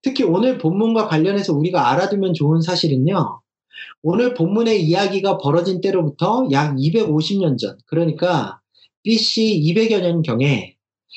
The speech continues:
바벨론 지역에 거주하던 유대인들 가운데 무려 이천 세대가 이 지역으로 이주해 왔다고 합니다.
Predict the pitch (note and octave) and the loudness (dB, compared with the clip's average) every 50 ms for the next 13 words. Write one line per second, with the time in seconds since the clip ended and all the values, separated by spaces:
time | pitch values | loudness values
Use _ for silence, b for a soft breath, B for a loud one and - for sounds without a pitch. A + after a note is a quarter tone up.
0 | B B B B B B - - C#3 D3 D#3+ A3+ A#3 A#3+ B3 A#3+ A3+ - - G3 | B B B B B B -8 -4 -2 0 2 2 2 2 2 0 -2 -2 -2 0
1 | G3+ G3+ G3 G3 F#3 - - D3 D3 D#3 D#3+ G#3 G#3 G3+ G3 G3 G3+ G3 F#3 E3 | 0 0 0 -2 -2 -2 -2 -2 -2 0 0 0 0 0 0 -2 -2 -2 0 0
2 | C#3+ D3+ D#3+ G3 G#3 G#3 G3+ G3 G3 F#3 D#3+ C3+ B2+ B2 B2 B2 B2 C#3+ E3+ D#3+ | 0 0 2 2 2 2 2 0 0 -2 -2 -2 -2 -2 -2 -2 -2 0 0 0
3 | A#2+ G#2 G2+ - - _ _ _ _ _ _ _ _ - - E3 F#3+ G#3+ G#3 F3+ | 0 -2 -6 -12 -18 _ _ _ _ _ _ _ _ -8 -4 0 0 2 2 2
4 | E3+ G3 A3 A3 - B3+ C4+ C4 B3+ B3 A#3 A#3 A#3 F#3 E3 F3+ G3 A#3+ C4+ C#4 | 0 -2 -4 -4 -2 0 0 0 0 0 -2 -2 0 0 0 0 0 0 -2 -2
5 | A3 F#3 G3 A3+ G#3+ G#3+ - - G3 G3 F#3+ F3 F3+ F3+ F#3 F3 D#3 D3 D#3 E3+ | -2 0 0 0 0 -2 -2 0 0 0 0 0 0 0 0 0 0 0 0 0
6 | A3 A#3 A3 G#3 F3 C3+ B2+ - C#3 C3+ B2+ B2+ C3 D3+ C3+ A2+ - F#2 F#2 - | 0 2 2 2 0 0 -2 -2 -2 -2 0 0 0 0 0 -2 -4 -8 -10 -10
7 | - - | -12 -16